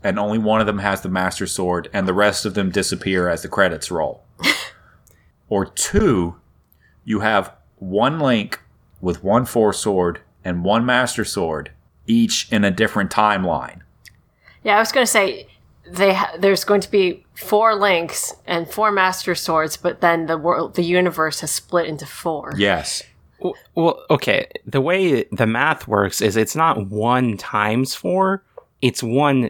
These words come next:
Speaker 3: divided by four. So there is only one Four Sword, and each one quarter of a Link wields one quarter of the Four Sword.
Speaker 1: But
Speaker 3: So
Speaker 1: it's
Speaker 3: there's
Speaker 1: not
Speaker 3: still one total Master Sword,
Speaker 1: It,
Speaker 3: but
Speaker 1: it's, it's
Speaker 3: each
Speaker 1: not
Speaker 3: Link has a quarter of it.
Speaker 1: It's not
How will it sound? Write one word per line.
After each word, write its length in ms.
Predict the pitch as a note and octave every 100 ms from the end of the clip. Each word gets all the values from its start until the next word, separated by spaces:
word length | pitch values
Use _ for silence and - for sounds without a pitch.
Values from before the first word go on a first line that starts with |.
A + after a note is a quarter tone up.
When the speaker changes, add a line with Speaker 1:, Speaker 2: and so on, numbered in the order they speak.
| -
Speaker 3:
divided 720 | A#2+ G2+ F2+ A2 A#2+ A2+ G2+
by 200 | - F2+
four. 480 | - - - - - _ _ _
So 160 | - C3
there 160 | C#3+ E3
is 120 | D3+
only 260 | F3 D#3 A2 -
one 340 | A#2+ C3+ C#3 -
Four 400 | - C3+ B2 G#2+
Sword, 680 | - - D#3+ A#2+ G#2 G2+ - _ _ _ _
and 200 | A2+ G#2+ -
each 480 | C3 B2 - - - _
one 320 | A2 A#2 B2+ A2
quarter 460 | - E3 D3 B2
of 100 | G#2
a 60 | A2
Link 400 | A#2+ A#2+ G#2 -
wields 380 | G#2 A2+ G2+ -
one 400 | G#2+ G#2+ A#2+ G#2+
quarter 460 | - C#3 C3+ A2 G#2+
of 120 | G2
the 100 | G2+
Four 260 | - G#2+
Sword. 540 | F#2+ - C#3+ - - - _ _ -
Speaker 1:
But 220 | B2 B2
Speaker 3:
So 60 | C#3
Speaker 1:
it's 100 | B2+
Speaker 3:
there's 20 |
Speaker 1:
not 120 | C3+ -
Speaker 3:
still 300 | - D#3 G#2+
one 420 | G#2+ C3+ C#3 C3
total 440 | - C#3 D3 A2+ A2
Master 420 | A#2 B2+ - A#2+
Sword, 480 | - - - - - -
Speaker 1:
It, 40 |
Speaker 3:
but 200 | - -
Speaker 1:
it's, 160 | - - -
it's 180 | C3 E3
Speaker 3:
each 60 |
Speaker 1:
not 60 | G#3+
Speaker 3:
Link 120 | -
has 140 | B2 A2+
a 60 |
quarter 320 | - C#3 D3
of 180 | - - -
it. 140 | - _ - -
Speaker 1:
It's 140 | F3
not 180 | B3+ A#3+